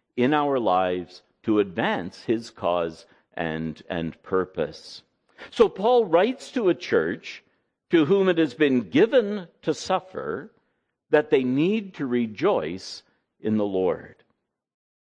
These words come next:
This is interesting, isn't it? For the Apostle Paul, these are encouraging words, and it's up to us to figure out from the scripture why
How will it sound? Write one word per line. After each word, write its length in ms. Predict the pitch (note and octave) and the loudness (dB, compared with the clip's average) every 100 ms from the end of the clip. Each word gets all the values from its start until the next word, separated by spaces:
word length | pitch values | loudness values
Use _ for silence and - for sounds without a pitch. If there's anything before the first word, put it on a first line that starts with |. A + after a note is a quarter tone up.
| _ _ _ | _ _ _
This 220 | B2+ A#2 C3 | -4 -4 -2
is 100 | B2 | -2
interesting, 520 | F#3 - F#2+ - G2+ | -2 -4 -8 -4 -2
isn't 280 | F#2 D2+ C#2 | -4 -6 -12
it? 200 | - - - - - _ | -14 -18 -20 -20 -20 _
For 120 | - C#3+ | 0 2
the 140 | C#3 | 4
Apostle 560 | B2+ - F3 A3+ C4 B3+ | 4 2 0 0 -2 -2
Paul, 600 | - A3 F#2+ E2 G#2+ - - _ | 0 2 4 2 0 -4 -20 _
these 400 | B2 F3 F3+ D3+ - | -2 0 0 -2 -2
are 500 | E3+ D3 F#2+ F2+ F#2+ - _ _ | 0 2 4 2 -2 -8 _ _
encouraging 800 | A2 A2 - G#2+ F2+ E2+ F#2+ G2 | -2 -2 -4 -2 -2 -2 -4 -4
words, 680 | C3+ E3+ F2+ - _ - - _ _ | -2 -2 -2 -6 _ -16 -16 _ _
and 180 | - B2 | -4 0
it's 180 | C3 B2+ | 0 0
up 220 | G2+ - | -2 -2
to 160 | B2+ G2+ | -4 0
us 280 | F2 - - | -2 -4 -12
to 120 | C3+ | -12
figure 360 | - G2+ G#2+ | -6 -2 0
out 200 | F#2+ G2 | 2 0
from 200 | - F#2+ | -4 -4
the 80 | G#2+ | -4
scripture 560 | A#2+ - E2+ - A2+ C#3+ | -6 -4 -6 -4 -4 -2
why 600 | D#3+ G3+ F#3+ F2+ D2 | -2 -2 0 -2 -6